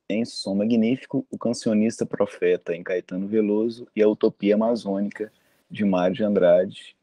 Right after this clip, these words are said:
no poema Rito do Irmão Pequeno. Um poema belíssimo, certamente a gente vai ter aí uma bela comunicação, uma bela palestra da Adriane. Fique à vontade, Adriane, faça uma,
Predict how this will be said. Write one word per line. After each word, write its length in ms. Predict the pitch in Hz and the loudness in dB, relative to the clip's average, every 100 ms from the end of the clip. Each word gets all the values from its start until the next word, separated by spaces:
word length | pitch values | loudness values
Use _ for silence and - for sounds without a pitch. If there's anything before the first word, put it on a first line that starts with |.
| - | -10
no 140 | 101 | -6
poema 500 | 107 101 95 101 104 - | -2 -2 -2 -4 -6 -12
Rito 560 | - 101 98 - 104 - _ - | -8 -6 -6 -8 -10 -12 _ -10
do 180 | 95 - | -10 -8
Irmão 340 | 92 98 85 90 | -8 -6 -6 -8
Pequeno. 520 | - - 80 64 - _ _ _ | -12 -10 -10 -10 -12 _ _ _
Um 220 | - - | -20 -20
poema 320 | - - 87 90 | -14 -8 -6 -4
belíssimo, 760 | 95 92 92 110 - 110 110 | -2 -2 -4 -6 -8 -8 -6
certamente 500 | - 101 110 98 98 | -8 -8 -4 -4 -4
a 20 | |
gente 140 | 98 - | -6 -4
vai 120 | 90 | -4
ter 200 | 92 92 | -2 -2
aí 80 | 87 | 0
uma 120 | 90 | -2
bela 420 | 87 90 92 - _ _ _ _ _ _ _ - | 0 0 -2 -6 _ _ _ _ _ _ _ -12
comunicação, 680 | 90 90 95 80 - - | -6 -6 -4 -6 -6 -4
uma 60 | 92 | 0
bela 160 | 90 90 | 2 2
palestra 460 | 87 85 85 - | 0 0 -2 -2
da 160 | 87 87 - | -4 -4 -6
Adriane. 440 | 95 92 67 - | -2 -2 -4 -10
Fique 200 | - - | -14 -8
à 40 | - | -2
vontade, 480 | 104 98 98 101 | 0 4 6 6
Adriane, 520 | 90 87 92 104 107 - - | 2 0 0 2 0 -4 0
faça 280 | 107 110 127 | 2 4 4
uma, 180 | 123 | 2